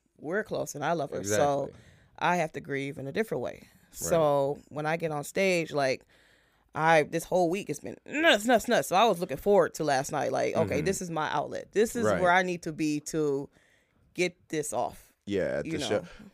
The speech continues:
Speaker 2: at the showcase last
Speaker 1: Yes,
Speaker 2: night
Speaker 1: yes,
Speaker 2: that you
Speaker 1: yes.
Speaker 2: did at River North
Speaker 1: Yes.
Speaker 2: Public House.
Speaker 1: Yes.
Speaker 2: How'd that show go?
Speaker 1: That was an amazing show. Awesome
Speaker 2: yeah.
Speaker 1: crowd. Everyone did amazing. It was, it was fun to work with some people. I never worked with Adam Deggy, so it was,
Speaker 2: Oh,
Speaker 1: uh,
Speaker 2: yeah?
Speaker 1: good to finally
Speaker 2: Yeah.
Speaker 1: get to work with him and
Speaker 2: I
Speaker 1: everything. So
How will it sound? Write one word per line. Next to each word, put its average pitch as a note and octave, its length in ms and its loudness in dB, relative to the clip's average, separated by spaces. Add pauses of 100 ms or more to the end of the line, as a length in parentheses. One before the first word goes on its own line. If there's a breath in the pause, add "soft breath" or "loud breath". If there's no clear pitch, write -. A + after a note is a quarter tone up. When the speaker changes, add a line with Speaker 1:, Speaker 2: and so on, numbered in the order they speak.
(100)
Speaker 2:
at G#2 200 0
the G2 80 -8
showcase G2+ 640 -2
last G2+ 160 2
Speaker 1:
Yes, A#2 180 6
Speaker 2:
night G#2 220 0
Speaker 1:
yes, D3 160 -4
Speaker 2:
that G#2 200 -2
you G2 140 -4
Speaker 1:
yes. F#2+ 480 0
Speaker 2:
did - 80 -6
at F#2 160 -2
River G2+ 260 -2
North G#2+ 380 -2
Speaker 1:
Yes. F3 340 2
Speaker 2:
Public G2+ 300 -2
House. A#2 320 -4
Speaker 1:
Yes. - 420 -6
Speaker 2:
How'd G#2 260 0
that A2 140 0
show A2 220 -2
go? G#2 240 -4 (320 soft breath)
Speaker 1:
That A3+ 160 2
was G#4 140 2
an B3+ 120 -2
amazing F#3 400 -2
show. F#3+ 360 2
Awesome E3+ 400 2
Speaker 2:
yeah. B3 60 -2
Speaker 1:
crowd. F3+ 500 4
Everyone F#3+ 400 -2
did F3+ 160 -4
amazing. D#3+ 500 -2
It E3 80 -2
was, D#3+ 320 -6 (400 soft breath)
it - 60 -2
was A#3 120 -2
fun F#3+ 320 0
to F3+ 100 -8
work F3 220 -2
with E3+ 140 -4
some E3+ 140 -6
people. F3+ 180 -4
I E3 100 2
never A3 240 4
worked A3 220 2
with G3+ 100 2
Adam F#3 280 4
Deggy, F3+ 260 2
so F3+ 140 0 (100)
it F3 160 0
was, F3 180 -8 (120)
Speaker 2:
Oh, - 40 -2
Speaker 1:
uh, F3+ 40 2 (260)
Speaker 2:
yeah? D#3+ 60 -2
Speaker 1:
good E3+ 280 4
to E3+ 200 -4
finally D#3+ 300 -4
Speaker 2:
Yeah. C#3 80 -4
Speaker 1:
get - 120 -6
to D#3 80 -2
work D3+ 220 -4
with D#3 100 -4
him D3+ 100 -4
and D3+ 100 -4
Speaker 2:
I - 40 4
Speaker 1:
everything. D3+ 320 0
So C#3 400 -8